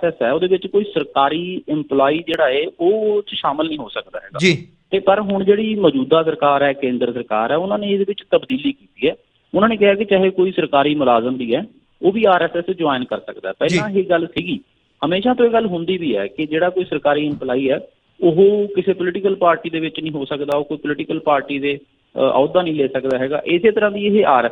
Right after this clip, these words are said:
Speaker 1: ਐਸ ਬਾਡੀ ਸੀਗੀ, ਕਿਉਂਕਿ ਇਹ ਹੈ ਤਾਂ ਚਾਹੇ ਆਪਣੇ ਆਪ ਨੂੰ ਧਾਰਮਿਕ ਸੰਗਠਨ ਕਹਿੰਦੇ ਨੇ,
Speaker 2: ਜੀ।
Speaker 1: ਪਰ ਆਪਾਂ ਨੂੰ ਸਭ ਨੂੰ ਪਤਾ ਹੈ ਕਿ ਇਹਨਾਂ ਦਾ ਏਜੰਡਾ ਕੀ ਹੈਗਾ। ਉਹਦੇ ਵਿੱਚ ਹੁਣ ਇਹਨਾਂ ਨੇ ਆਪਣੇ ਮੁਤਾਬਕ ਹੀ ਇਹ ਫੈਸਲਾ ਕਰ ਲਿਆ। ਇੱਕ ਹੋਰ ਜਿਹੜੀ ਵੱਡੀ ਖਬਰ ਹੈ ਜਿਹਨੇ ਦੇਸ਼ ਦਾ ਧਿਆਨ ਵੀ ਖਿੱਚਿਆ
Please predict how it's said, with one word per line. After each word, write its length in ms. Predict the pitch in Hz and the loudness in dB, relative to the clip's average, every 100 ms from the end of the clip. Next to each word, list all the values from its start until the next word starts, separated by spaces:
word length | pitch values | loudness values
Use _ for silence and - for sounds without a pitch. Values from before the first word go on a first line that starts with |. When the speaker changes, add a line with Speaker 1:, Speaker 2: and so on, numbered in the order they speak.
| 135 | -4
Speaker 1:
ਐਸ 80 | 127 | -6
ਬਾਡੀ 240 | 127 123 - | -2 -2 -2
ਸੀਗੀ, 220 | 135 165 | -6 -8
ਕਿਉਂਕਿ 260 | 175 170 | -10 -8
ਇਹ 200 | 175 175 170 | -6 -6 -4
ਹੈ 100 | 139 | -4
ਤਾਂ 160 | 139 170 | -4 -6
ਚਾਹੇ 220 | 165 170 | -4 -2
ਆਪਣੇ 260 | 151 156 | -4 -2
ਆਪ 120 | 160 156 | -4 -6
ਨੂੰ 100 | - | -6
ਧਾਰਮਿਕ 340 | 165 147 - | -4 -4 -8
ਸੰਗਠਨ 400 | _ 160 143 139 147 | _ -8 -8 -8 -10
ਕਹਿੰਦੇ 240 | 139 160 | -8 -6
ਨੇ, 60 | 151 _ | -8 _
Speaker 2:
ਜੀ। 220 | 147 180 160 | -2 0 0
Speaker 1:
ਪਰ 100 | 147 | -4
ਆਪਾਂ 180 | 143 165 | -2 0
ਨੂੰ 80 | |
ਸਭ 140 | 160 165 | 2 0
ਨੂੰ 80 | 196 | 0
ਪਤਾ 200 | 180 175 | -2 -2
ਹੈ 60 | |
ਕਿ 120 | 170 180 | -2 -2
ਇਹਨਾਂ 140 | 185 | 0
ਦਾ 120 | 180 | 2
ਏਜੰਡਾ 300 | 160 135 127 | 2 0 0
ਕੀ 180 | 120 113 | -2 -4
ਹੈਗਾ। 160 | 110 147 | -2 2
ਉਹਦੇ 140 | 190 | 2
ਵਿੱਚ 240 | 214 202 | 2 0
ਹੁਣ 140 | 202 208 | 2 2
ਇਹਨਾਂ 120 | 208 | 2
ਨੇ 80 | 214 | 4
ਆਪਣੇ 280 | 180 185 190 | 4 2 -2
ਮੁਤਾਬਕ 380 | 170 156 156 156 | 2 2 2 -2
ਹੀ 40 | 170 | -6
ਇਹ 120 | 165 160 | -4 -2
ਫੈਸਲਾ 260 | 139 139 | -4 -4
ਕਰ 120 | 135 | -6
ਲਿਆ। 220 | - - - _ _ _ | -8 -8 -12 _ _ _
ਇੱਕ 120 | - | 0
ਹੋਰ 300 | 254 208 233 | 4 6 6
ਜਿਹੜੀ 160 | 247 254 | 2 -2
ਵੱਡੀ 280 | 202 165 170 | -2 0 0
ਖਬਰ 280 | 170 147 139 | 2 2 2
ਹੈ 160 | 135 | 0
ਜਿਹਨੇ 220 | 131 143 | -2 -6
ਦੇਸ਼ 380 | 160 139 131 135 139 123 - - | -2 0 0 -2 -4 -4 -8 -4
ਦਾ 100 | 131 | -4
ਧਿਆਨ 340 | 131 147 120 | 0 0 0
ਵੀ 120 | 117 | -2
ਖਿੱਚਿਆ 400 | 123 127 - 139 | -4 -6 -2 -2